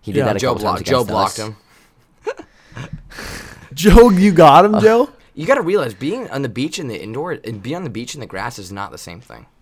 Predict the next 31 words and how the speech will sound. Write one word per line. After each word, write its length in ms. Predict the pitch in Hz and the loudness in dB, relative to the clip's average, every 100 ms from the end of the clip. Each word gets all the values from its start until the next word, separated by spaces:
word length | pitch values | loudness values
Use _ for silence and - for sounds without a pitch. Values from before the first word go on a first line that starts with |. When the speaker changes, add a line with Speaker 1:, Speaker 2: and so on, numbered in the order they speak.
| _ | _
Speaker 3:
It's 220 | - 92 | -20 -18
not 200 | 98 98 | -16 -12
the 60 | - | -6
Speaker 2:
Yeah, 60 | 135 | -4
Speaker 3:
same 60 | |
Speaker 2:
that's 120 | 135 131 | -4 -2
very 220 | 139 135 | -2 -2
true, 240 | 139 127 | -4 -6
very 260 | 120 123 117 | -6 -6 -8
true. 260 | - - 131 - | -12 -16 -18 -20
Speaker 3:
Like, 80 | 104 | -16
a 40 | 113 | -6
lot 180 | 123 | -4
of, 80 | 139 | -4
like, 140 | 117 117 | -6 -10
you 80 | |
see, 160 | 123 160 | -12 -12
I, 60 | 123 | -14
I 80 | 78 | -12
watched 180 | 127 143 | -12 -12
a 40 | |
video 300 | 90 101 104 | -12 -12 -10
of 100 | 98 | -14
Phil 200 | - 98 | -14 -14
Dahlhauser 380 | 90 87 95 101 | -12 -12 -14 -16
and 80 | 90 | -18
Nick 100 | 87 | -18
Lucena 520 | 92 - 73 90 - | -18 -16 -16 -16 -16
on 80 | - | -18
the 60 | 85 | -18
grass. 460 | 82 87 107 - | -16 -14 -16 -18